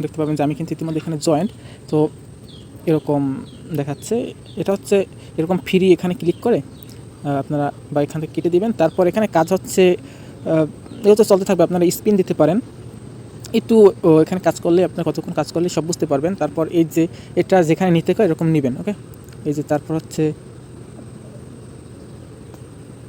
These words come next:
এরকম এখানে যে ট্যাপ করে ধরলে অন্য এরকম নিতে বলবে, যেমন এ-, এটা নিতে বলে এ-, এরকম, বা এটা দেখায় না, এইটা, এইটা দেখায়। এরকম যদি আপনারা রেগুলার করতে থাকেন, <clears throat> এটাই হচ্ছে এখানে কাজ।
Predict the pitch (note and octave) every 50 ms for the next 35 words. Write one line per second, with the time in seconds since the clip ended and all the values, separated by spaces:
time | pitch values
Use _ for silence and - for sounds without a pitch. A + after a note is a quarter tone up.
0 | - E3+ E3 G3+ F#3+ G3 - A3 G#3 F#3+ - F3+ - - G#3 G#3+ G3+ F#3 G3 G3
1 | F#3 - - - - - G3 - - - G3+ G3+ F#3 F3 F#3 G3+ A3 G#3 D#3+ D#3+
2 | E3 - - F3 D#3+ E3+ - E3+ D#3+ D#3+ - E3+ D#3 C#3+ C3 B2+ C3+ C3 D3+ D#3
3 | D3+ - D#3 D#3 D#3 - - - D#3 D3 - D3+ D3 C#3+ - D3 D3 C#3+ C#3+ C#3+
4 | C#3+ - - - - - - - - - - - - - - - - - F3 -
5 | F#3 F3 E3+ D#3+ D3+ D#3+ D#3+ D3+ E3+ D#3 - E3 D3+ - F3 E3 F#3+ A#3 F3 E3
6 | D3 E3 D#3 D3+ - E3 C#3+ D#3 D3+ - - D3 D#3+ F#3+ G3 G3 - G#3 F#3+ E3+
7 | - F3+ F#3+ F#3+ F#3+ F#3 E3+ G3+ F#3+ F3+ D#3+ D#3+ E3 F3+ F#3 F3+ - - - F3
8 | - F#3 A#3+ C4+ D#4 - - - - - - - - - - - - B3+ A#3+ A3
9 | G3 F#3 F#3 F3+ - A3+ G#3+ - - E3+ D3 E3 D#3+ D3+ - - C3+ G#2+ - -
10 | -